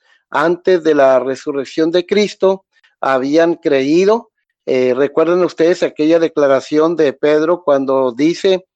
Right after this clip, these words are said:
"Tú eres el Cristo, el Hijo del Dios viviente". Este, ellos le habían seguido,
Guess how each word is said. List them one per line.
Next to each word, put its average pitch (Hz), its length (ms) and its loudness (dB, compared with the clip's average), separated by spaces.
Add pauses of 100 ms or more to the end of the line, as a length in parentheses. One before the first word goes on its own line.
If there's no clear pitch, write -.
(360)
"Tú 151 160 2
eres 180 260 2
el 143 180 -2
Cristo, 185 800 0
el 147 220 0
Hijo 175 260 0
del 147 160 0
Dios 156 420 0
viviente". 160 920 -2 (520)
Este, 135 800 -2
ellos 185 220 2
le 170 80 4
habían 156 320 2
seguido, 180 720 0